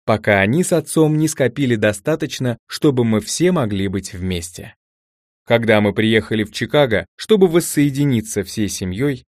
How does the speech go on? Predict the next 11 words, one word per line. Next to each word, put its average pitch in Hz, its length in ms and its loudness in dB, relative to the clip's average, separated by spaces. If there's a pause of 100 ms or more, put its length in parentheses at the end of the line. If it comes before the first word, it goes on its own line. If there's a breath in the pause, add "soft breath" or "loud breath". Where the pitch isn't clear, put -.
мой 185 200 4
отец 214 260 -2
поймал 107 380 2
такси 104 420 -2
в 143 120 0
аэропорту, 120 640 -4 (240)
положил 104 420 2
все 101 220 -6
сумки 160 440 -2
и 113 40 0
багаж, 92 540 -4